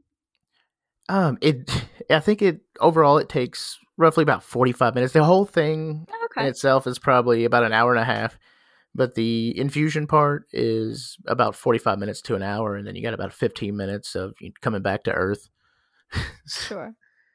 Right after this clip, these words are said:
Speaker 1: Um,
Speaker 2: Sure. Yeah, I know, um, I know ketamine, well, my experience with ketamine is my dad's lung collapsed a number of years ago, and he had a really bad trip because when you, I guess, like, sometimes you can go into what they call a K-hole with ketamine,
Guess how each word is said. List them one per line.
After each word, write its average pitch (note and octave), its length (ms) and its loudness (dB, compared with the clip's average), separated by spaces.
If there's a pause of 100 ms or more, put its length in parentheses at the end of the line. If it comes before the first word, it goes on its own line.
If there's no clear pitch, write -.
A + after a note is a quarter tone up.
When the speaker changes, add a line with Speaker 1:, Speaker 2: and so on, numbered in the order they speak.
(680)
Speaker 1:
Um, A2+ 480 -6
Speaker 2:
Sure. F#3+ 340 -10
Yeah, D#4+ 420 -2
I C4 100 -8
know, D4 320 -4
um, B3 520 -8 (680)
I B3+ 100 -8
know C4+ 140 -4
ketamine, A#3+ 760 -8
well, A3+ 120 -6
my A3+ 420 -6 (120)
experience A3 400 -10
with - 80 -16
ketamine G3+ 500 -12
is F#3 220 -14
my G3+ 140 -6
dad's G3 280 -4
lung A3 200 -4
collapsed - 480 -4
a F#3+ 80 -2
number F3 260 -6
of F#3+ 120 -10
years F3 220 -8
ago, E3+ 280 -6
and F#3 100 -6
he F#3 160 -10
had F#3 160 -2
a F3+ 80 -4
really F3 280 -6
bad E3+ 440 -8
trip - 460 -6
because F3+ 640 -4 (420)
when F#3+ 160 -8
you, F#3 680 -6
I F#3+ 60 -4
guess, F#3+ 260 -2
like, F3 160 -4
sometimes F3+ 420 -6
you E3+ 60 -12
can F3 160 -8
go F3 160 -6
into F3 180 -12
what E3+ 140 -10
they E3+ 100 -10
call - 220 -10
a - 40 -10
K-hole G3 540 -6
with A#3+ 160 -6
ketamine, B3+ 540 -4